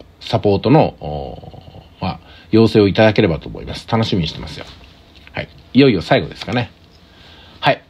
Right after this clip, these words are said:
じゃあね、こっからが皆さんの関係のあることです。エフエックスオリガルヒの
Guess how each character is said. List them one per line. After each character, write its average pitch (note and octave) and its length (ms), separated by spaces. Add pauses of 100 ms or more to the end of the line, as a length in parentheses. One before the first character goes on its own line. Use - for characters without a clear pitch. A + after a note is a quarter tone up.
じ A#2 140
ゃ C3 60
あ G#2+ 40
ね、 F#2 240 (240)
こ F3 120
っ D#3+ 40
か D3 120
ら B2+ 40
が C#3+ 140
皆 A2 200
さ G#2 120
ん F2 100
の A#2 240 (220)
関 G#2+ 220
係 G2+ 120
の F#2+ 140
あ G#2 60
る F2+ 60
こ - 120
と C#2 80
で - 100
す。 - 220 (520)
エ C#3+ 100
フ G3 120
エ G#3+ 40
ッ A3 100
ク - 40
ス - 140
オ B2 100
リ B2 80
ガ B2+ 120
ル F#2+ 60
ヒ F#2 100
の F#2+ 320